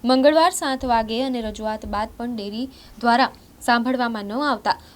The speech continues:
બંને જિલ્લાના પશુપાલકોએ સાબર ડેરી આગળ ભાવફેરને લઈને હલ્લાબોલ કર્યો હતો, જેમાં પોલીસ સાથે ઘર્ષણ થયું હતું. તો પોલીસ દ્વારા ટોળાને વિખેરવા લાઠીચાર્જ અને ટીયર ગેસ સેલ છોડ્યા હતા.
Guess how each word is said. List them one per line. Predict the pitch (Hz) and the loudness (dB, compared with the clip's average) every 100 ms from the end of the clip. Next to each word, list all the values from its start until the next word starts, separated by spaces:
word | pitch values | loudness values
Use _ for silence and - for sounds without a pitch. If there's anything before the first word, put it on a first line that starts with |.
| - | -2
બંને | 254 294 | 0 2
જિલ્લાના | 294 311 285 285 | 2 2 2 0
પશુપાલકોએ | 294 269 254 240 220 247 247 277 | -2 -4 -4 -2 -2 -2 -4 -6
સાબર | 262 214 214 | -4 -4 -6
ડેરી | 196 208 247 | -6 -6 -2
આગળ | 262 240 262 | 0 0 -2
ભાવફેરને | 262 208 202 - 208 226 262 | -4 -4 -4 -6 -6 -4 -2
લઈને | 262 220 202 - - - | -2 -2 -6 -10 -16 -4
હલ્લાબોલ | 247 233 220 269 240 | 2 4 4 2 0
કર્યો | 196 190 220 | -4 -6 -6
હતો, | 254 240 - - - | -4 -4 -6 -20 -10
જેમાં | 233 247 240 | -2 2 2
પોલીસ | 247 254 294 311 | 0 0 0 -2
સાથે | 294 277 277 | -2 -2 -2
ઘર્ષણ | 226 214 226 | -4 -6 -8
થયું | 202 202 247 | -6 -4 -2
હતું. | 262 285 359 - - | -2 -4 -12 -18 -4
તો | 269 | -4
પોલીસ | 262 285 339 349 | 0 0 0 -2
દ્વારા | 311 302 320 | 0 2 2
ટોળાને | 320 269 269 254 | 0 0 0 -2
વિખેરવા | 254 226 - 240 247 233 220 269 - - - | -4 -8 -6 -2 -2 2 0 0 -6 -8 6
લાઠીચાર્જ | 247 262 311 285 262 285 | 6 6 0 0 2 0
અને | - 240 233 | -2 -4 -4
ટીયર | 240 226 208 | -4 -6 -8
ગેસ | 196 208 240 | -6 -6 -6
સેલ | 240 233 | -6 -8
છોડ્યા | 240 214 202 | -8 -8 -6
હતા. | 208 214 233 | -6 0 0